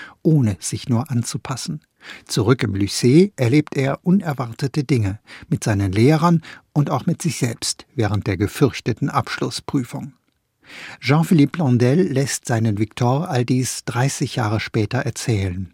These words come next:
Die Realitäten von zweitausendvierzehn und neunzehnhundertvierundachtzig hat er dabei kunstvoll verwoben. Der Roman ist autobiografisch motiviert,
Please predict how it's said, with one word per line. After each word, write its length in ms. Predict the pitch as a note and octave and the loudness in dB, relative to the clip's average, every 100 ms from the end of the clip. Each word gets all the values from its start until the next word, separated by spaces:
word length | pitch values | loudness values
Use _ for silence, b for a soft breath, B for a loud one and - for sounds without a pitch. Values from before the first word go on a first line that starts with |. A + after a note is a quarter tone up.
| _ | _
Die 60 | B2 | -2
Realitäten 720 | G#2+ G#2 G#2 G#2 B2 B2 C3+ | 2 2 2 2 2 2 2
von 200 | A#2 B2 | 2 0
zweitausendvierzehn 1000 | G2+ A#2+ G#2 G#2+ G2+ - B2 - - C#3 | -2 -2 -2 -2 -4 -2 -2 -2 0 0
und 220 | D#3 B2+ - | 0 -2 0
neunzehnhundertvierundachtzig 1200 | A2+ - A2 G2+ C3 A#2 D3 - - C3+ B2 - | -2 -2 -4 -2 0 0 0 -4 -4 -6 -6 -8
hat 160 | B2+ | -4
er 80 | C#3 | -2
dabei 340 | B2 A#2+ A#2 G#2 | 0 0 -2 -2
kunstvoll 640 | - E3+ - - C#3 A2+ | -4 -4 -4 -6 -4 -4
verwoben. 500 | G#2 A#2+ A#2 A2 A2 - _ B B B - | -2 0 2 2 -2 -8 _ B B B -2
Der 80 | A#2+ | 2
Roman 360 | B2+ C3 C#3 | 4 6 4
ist 340 | C#3+ - - - | 4 0 -4 0
autobiografisch 880 | A#2+ A2+ G2+ G2+ G#2 G2 - A2 | 0 2 0 0 0 -2 -2 -4
motiviert, 600 | A#2+ G#2 A2 G#2+ A2 G2 | -4 -2 -2 2 0 0